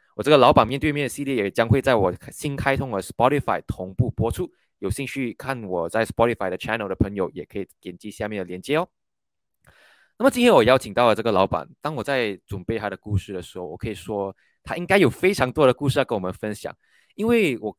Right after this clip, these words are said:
当我看他的这个整体的这个简介、人生的这个，呃，履历的时候，他从中学毕业过后，诶，没有选择去深造，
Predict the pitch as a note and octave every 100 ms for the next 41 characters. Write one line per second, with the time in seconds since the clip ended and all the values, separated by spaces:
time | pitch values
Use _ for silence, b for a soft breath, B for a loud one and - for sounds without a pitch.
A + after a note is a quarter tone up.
0 | - E3 C#3 G2 D#3+ C#3 B2 C3+ C3 -
1 | G#2 G#2+ F#2 G#2 A2 - F2 - A2 F#2
2 | F#2+ A2+ G2 F#2 G#2+ G2 F2 - D2+ F2
3 | F#2 F#2 A2 F2 F2+ F2+ - _ _ _
4 | - - D3 D3+ G3 F3 C3+ - D3+ C#3+
5 | C3+ A#2+ - D3+ D#3 _ A2 - C3+ -
6 | G#2 F2 - F#2+ - C#3 A2 - A2 G2+
7 | A#2 -